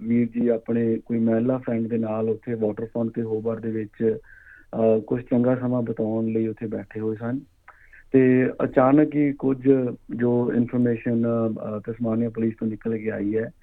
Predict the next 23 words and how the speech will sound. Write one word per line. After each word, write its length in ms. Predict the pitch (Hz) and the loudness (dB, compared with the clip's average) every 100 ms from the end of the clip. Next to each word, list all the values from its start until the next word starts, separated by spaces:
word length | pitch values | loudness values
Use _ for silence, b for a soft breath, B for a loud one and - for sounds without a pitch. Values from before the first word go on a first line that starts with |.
| b b b _ | b b b _
ਕਿ 100 | 131 | -4
ਕੁਛ, 220 | 127 127 123 | 0 -2 0
ਅਹ, 640 | 127 123 110 113 110 104 104 - | -2 -2 -2 -2 0 0 -4 -4
ਜਿਹੜੇ 480 | 113 110 117 110 104 120 110 | 0 2 4 2 0 -10 -4
ਯੰਗ 320 | 120 127 135 | -2 0 -2
ਬੱਚੇ 340 | 151 - 123 | -4 -4 -6
ਸਨ, 360 | 117 113 113 113 - _ _ | -4 -4 -4 -8 -12 _ _
ਕੁਛ 220 | 123 113 113 | -4 -4 -4
ਜਿਨ੍ਹਾਂ 240 | 113 117 | -2 0
ਦੀ 120 | 117 113 | 2 2
ਉਮਰ 220 | 113 110 | 0 0
ਕੋਈ 180 | 117 110 | -4 -4
ਸਤਾਰਾਂ 400 | - 107 110 107 | -4 -2 -2 -4
ਸਾਲ 340 | 110 110 107 | -2 -2 -2
ਜਾਂ 180 | 107 104 | -4 -4
ਕੋਈ 280 | 110 110 110 B B B - | -2 -2 -4 B B B 0
ਪੱਚੀ 260 | 123 135 | 4 4
ਸਾਲ 280 | 127 127 123 | 4 4 6
ਦੇ 80 | 117 | 6
ਵਿੱਚ 200 | 113 117 | 4 2
ਵੇਰੀ 320 | 107 110 113 | 2 4 4
ਕਰਦੀ 440 | 117 101 101 104 | 2 -2 0 2
ਹੈ, 80 | 117 | 0